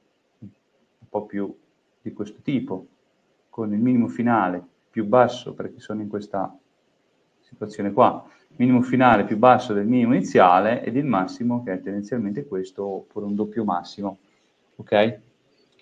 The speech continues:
Quindi da un punto di vista operativo cambia la situazione, perché se io sono nel ciclo verde, io qui compro e vendo qua su, mi faccio tutta questa salita.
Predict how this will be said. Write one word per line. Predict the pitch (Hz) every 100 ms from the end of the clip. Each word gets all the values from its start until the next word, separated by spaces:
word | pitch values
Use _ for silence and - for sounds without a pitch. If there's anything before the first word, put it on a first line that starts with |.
| -
Quindi | 156 131
da | 123
un | 120
punto | 156 139
di | 135
vista | 131 127
operativo | 151 202 208 123 110
cambia | 113 131 123 98
la |
situazione, | 85 - 95 - 98 85 82 _ _ _ _ _ _ _ _ _
perché | 101 98
se | -
io | 107 117
sono | 113 110 107 101
nel | 98 107 101
ciclo | 120 107 101 95 - _ _ _ _ _ _ - _
verde, | 98 170 180 - 98
io | 95 104
qui | 110
compro | - 110 127 127 113 104 - _ _ _ -
e | 107
vendo | 101 98 95
qua | 95
su, | 90 92 _ _ _ _ _ _ _ _ _ _ _
mi | 107
faccio | - 101 -
tutta | _ 104
questa | 95 -
salita. | - 92 92 82